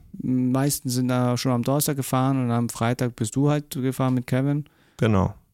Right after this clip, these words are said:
Speaker 1: Dann ist es eigentlich doch eine schöne, gute Woche gewesen.
Speaker 2: Mhm.
Speaker 1: Ziemlich schnell gegangen. Du
Speaker 2: Ja.
Speaker 1: hattest jetzt, äh, zwei Panels gehabt.
Speaker 2: Ja.
Speaker 1: Einmal für Audio und dann einmal mit, äh, Industrie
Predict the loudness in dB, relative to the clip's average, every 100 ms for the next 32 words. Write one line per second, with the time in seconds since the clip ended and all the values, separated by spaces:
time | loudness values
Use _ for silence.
0 | _ -2 0 0 -2 -4 -2 -2 0 0
1 | 0 0 0 0 0 0 -2 0 0 2
2 | 0 2 2 2 0 -2 -6 _ _ 2
3 | 4 4 4 4 4 4 4 4 4 2
4 | -4 _ -4 -2 0 0 2 0 -2 -8
5 | -20 _ _ _ 0 2 4 2 -2 0
6 | 0 0 -6 -6 -2 0 2 0 -4 -8
7 | _ _ _ _ _ _ _ -2 0 4
8 | 4 2 0 0 0 0 -2 -8 -14 -18
9 | _ _ _ 2 4 4 0 0 2 2
10 | 0 0 0 0 0 0 0 0 0 0
11 | 0 0 0 0 0 -2 -2 -2 -2 -2
12 | -2 -2 -4 -2 0 2 0